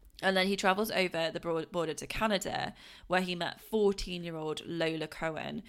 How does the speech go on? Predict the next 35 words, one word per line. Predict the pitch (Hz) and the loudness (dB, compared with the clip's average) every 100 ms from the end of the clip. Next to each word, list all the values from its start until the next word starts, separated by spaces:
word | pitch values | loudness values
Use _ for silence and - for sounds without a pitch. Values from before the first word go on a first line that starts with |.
| - - - | -16 -20 -6
who | 208 180 175 170 - | 0 2 2 -2 -8
he | - 202 | -10 -4
somehow | - - 220 220 220 202 185 190 - - | -4 -4 -4 -4 -2 -2 -2 -6 -12 -10
just | 202 220 | -4 2
met | 226 | 2
on | 208 | 2
the | 202 | -4
street, | 196 196 151 | -4 -4 -6
talked | - - 208 - - | -6 -2 -2 -2 -6
her | 185 | -8
into | 175 | -8
coming | 202 180 | -10 -8
back | 170 165 - | -4 -6 -6
with | 185 180 | -8 -6
him | 180 165 | -6 -6
to | - 185 | -8 -6
his | 160 170 | -8 -4
rented | 185 165 165 - | -2 -2 -2 -6
room. | - 175 - 160 - - | -4 -4 -4 -8 -10 -8
And | 170 | -6
again, | 165 180 160 | 0 2 2
he | 180 | 0
strangles | 170 - 175 170 156 - | -6 -4 -4 -4 -8 -6
her, | 160 160 175 - - _ - | -6 -6 -8 -12 -20 _ -2
um, | 175 160 160 - | 2 2 0 -6
and | 160 | -4
leaves | 165 160 | -4 -2
her | - | -4
body | 160 160 160 | -4 -4 -4
just | 160 - | -6 -4
under | 180 180 170 | -4 -4 -6
the | 156 | -6
bed | 156 143 - - | -6 -6 -12 -14
and | 165 | -12
just | - - - | -12 -14 -18